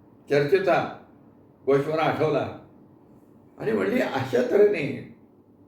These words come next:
मला हे भागवत करण्याचा एक हे आलेलं आहे निमंत्रण." ते म्हणले, "मी विचार करून सांगतो."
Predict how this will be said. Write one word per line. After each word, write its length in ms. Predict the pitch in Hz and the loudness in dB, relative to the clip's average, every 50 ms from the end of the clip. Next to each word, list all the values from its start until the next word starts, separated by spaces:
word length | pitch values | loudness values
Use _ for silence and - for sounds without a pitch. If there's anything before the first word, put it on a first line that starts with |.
| _ _ - - - | _ _ -20 -14 -8
मला 200 | 131 143 160 180 | -4 -2 0 2
हे 140 | 180 175 160 | 2 2 2
भागवत 340 | 143 123 123 123 147 170 - | 2 2 2 2 2 0 0
करण्याचा 800 | - - 139 139 135 143 139 - 135 135 127 127 120 - - - - _ _ - | 0 -2 -2 -2 -2 -2 -2 -2 -2 -2 -2 -2 -4 -10 -14 -18 -20 _ _ -10
एक 400 | 131 127 123 - - - - - - - - - - - - - - | -8 -8 -8 -8 -10 -16 -18 -20 -20 -20 -20 -20 -20 -20 -20 -16 -8
हे 120 | 113 139 | -4 -2
आलेलं 340 | 135 127 123 123 131 127 120 | 0 0 0 0 0 -2 -2
आहे 120 | 117 113 110 | -4 -6 -4
निमंत्रण." 480 | 120 117 123 123 123 120 110 101 95 - - - - - - - - - - - - - - - - - - - - - - | -4 -2 -2 -2 -4 -4 -6 -8 -10 -12 -14 -18 -20 -20 -20 -20 -20 -20 -20 -20 -20 -20 -20 -20 -20 -20 -20 -20 -20 -16 -12
ते 60 | - | -8
म्हणले, 200 | 190 196 202 214 | -6 -4 -2 -2
"मी 100 | 220 214 | 0 -2
विचार 360 | - 160 151 151 233 240 233 | -2 -2 -2 0 0 0 0
करून 240 | 220 208 202 202 202 | 0 0 -2 -2 -4
सांगतो." 320 | - - 92 90 87 - | -8 -10 -14 -16 -16 -18